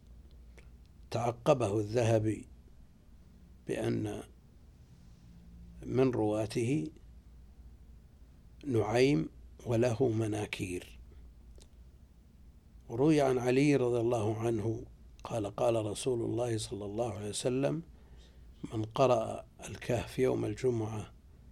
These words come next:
فهو معصوم إلى ثمانية أيام من كل فتنة، فإن خرج الدجال عصم منه".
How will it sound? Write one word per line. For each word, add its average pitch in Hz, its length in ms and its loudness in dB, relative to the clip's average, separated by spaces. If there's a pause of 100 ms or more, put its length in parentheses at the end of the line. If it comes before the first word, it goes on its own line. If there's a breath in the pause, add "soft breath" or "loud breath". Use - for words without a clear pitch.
(180)
فهو 113 320 0
معصوم 113 680 2
إلى 113 400 0
ثمانية 113 680 0
أيام 117 800 -4 (480 loud breath)
من 110 160 -2
كل 127 360 0
فتنة، 98 360 -6 (1040)
فإن 101 240 -4
خرج 123 360 2
الدجال 110 720 -2
عصم 117 380 0
منه". 104 560 -4